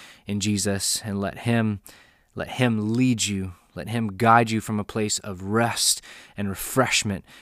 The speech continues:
and joy as you go about your day today. I said that it was one of my favorite passages, and this is one of the reasons for that.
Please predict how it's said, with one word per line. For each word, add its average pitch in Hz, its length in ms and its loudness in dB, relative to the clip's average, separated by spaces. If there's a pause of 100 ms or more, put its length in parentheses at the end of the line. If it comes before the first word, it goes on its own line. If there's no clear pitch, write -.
(100)
and 98 180 -4
joy 101 540 0 (260)
as 98 140 -6
you 98 60 -6
go 101 100 -4
about 92 220 -4
your 92 100 -8
day 92 120 -6
today. 87 360 -12 (1500)
I - 60 -6
said 123 400 2
that 110 120 -2
it 101 40 -2
was 104 120 -6
one 117 120 -4
of 113 40 -2
my 107 120 -2
favorite 113 300 -2
passages, 110 500 -2
and 98 120 -6
this 107 140 -4
is 110 100 -6
one 113 140 -2
of 113 60 -2
the 107 80 0
reasons 104 340 -4
for 92 160 -12
that. 92 240 -12